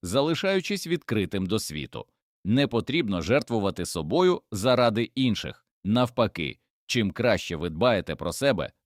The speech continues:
тим більше користі можете принести оточуючим. Іноді найкраща допомога, яку ви можете надати,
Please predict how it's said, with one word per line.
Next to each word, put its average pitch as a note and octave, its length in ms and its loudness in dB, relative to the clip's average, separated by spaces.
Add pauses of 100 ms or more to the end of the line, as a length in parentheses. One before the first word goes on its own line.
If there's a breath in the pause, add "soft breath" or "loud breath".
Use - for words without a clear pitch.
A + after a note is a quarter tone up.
тим A#2 240 4
більше F3+ 460 0
користі E3+ 560 2
можете C#3 500 2
принести G#2 560 0
оточуючим. D2 840 -4 (1120)
Іноді C#3 500 2
найкраща E3 540 -2
допомога, C#3+ 500 0
яку B2+ 300 0
ви B2 120 2
можете G2+ 440 0
надати, F#2+ 520 -2